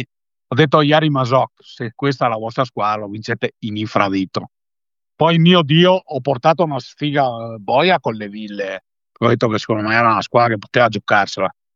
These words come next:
Quindi non voglio portare sfortuna a nessuno. Ribadisco, la più forte è il Gosaldo. Se devo fare il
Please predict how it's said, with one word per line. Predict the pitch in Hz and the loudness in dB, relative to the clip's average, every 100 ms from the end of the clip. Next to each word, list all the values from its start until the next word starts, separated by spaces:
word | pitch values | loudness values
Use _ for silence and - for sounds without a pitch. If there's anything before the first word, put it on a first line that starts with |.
| _ _ | _ _
Quindi | 151 160 143 | 0 2 4
non | 143 135 | 2 2
voglio | 147 165 | 2 2
portare | 131 127 131 143 | -2 -2 0 0
sfortuna | 127 123 - 143 | -2 -8 -4 -2
a | 135 | -2
nessuno. | 117 - 160 190 - _ _ _ _ - | -2 -2 0 0 -2 _ _ _ _ -6
Ribadisco, | 147 156 151 143 - 101 | -2 0 2 -2 -4 -8
la | - 131 | -2 -2
più | 160 | 0
forte | 139 160 160 135 | 0 2 2 2
è | 123 | 0
il | |
Gosaldo. | 123 135 127 123 123 151 - _ _ _ | 2 0 2 0 0 -2 -4 _ _ _
Se | - - 151 | -14 -6 -2
devo | 147 180 160 | 2 2 2
fare | - 175 | 2 0
il | 156 | 0